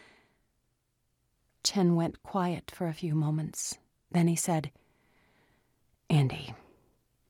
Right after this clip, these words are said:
you shouldn't have called nine one one. He's not happy with you." "He won't stay mad. I was just trying to save him." "You don't know him as well as you think you do."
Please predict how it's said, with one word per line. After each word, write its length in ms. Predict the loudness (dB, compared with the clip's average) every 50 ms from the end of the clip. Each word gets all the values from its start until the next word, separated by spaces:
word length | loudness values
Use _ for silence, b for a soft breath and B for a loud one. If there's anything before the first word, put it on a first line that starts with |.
| b b b b b b b
you 220 | -2 0 0 0
shouldn't 560 | -2 -4 -4 -4 -2 -2 0 2 2 0 0
have 220 | 0 -2 -4 -4 -4
called 340 | -2 0 0 0 0 0 0
nine 320 | 0 2 2 0 0 -2
one 240 | -2 -4 -6 -6 -8
one. 320 | -8 -8 -8 -10 -12 -14 -18 -20 -20 _ _ _ _ _ _ _ _ _
He's 300 | -2 0 0 2 4 4
not 260 | 4 4 2 0 -2
happy 380 | -4 -4 -4 -4 -6 -8 -10 -10
with 220 | -10 -10 -12 -12
you." 240 | -12 -12 -14 -14 -16 _ _ _ _ _ _ _ _ _ _ _ _ _ _ _ _ _ _ _ _ _ _ _ _ _ _ _ _ _ _ _ _
"He 160 | 0 2 4
won't 300 | 6 8 6 6 4 2
stay 340 | -2 -6 -2 2 4 4 4
mad. 340 | 4 4 0 -4 -8 -10 B B B B
I 80 | -2 0
was 160 | 2 2 2
just 200 | 2 0 0 2
trying 240 | 2 4 6 6 6
to 60 | 4
save 280 | 2 0 2 2 2 2
him." 240 | 0 -2 -8 -12 -16 _ _ _ _ _ _ _ _ _ _ _ _ _ _ _ _ _ _ _ _ _ _ _ _ _ _ _ _ _ _ _ _ _ _ _ 2
"You 180 | 4 6 6
don't 240 | 6 6 4 4 2
know 220 | 2 0 2 2 2
him 100 | 2 0
as 140 | 0 -2
well 180 | -2 -4 -4 -6
as 160 | -6 -6 -6
you 60 | -6
think 340 | -8 -4 0 2 2 2 0
you 140 | -6 -14 -14
do." 320 | -12 -12 -12 -12 -14 -16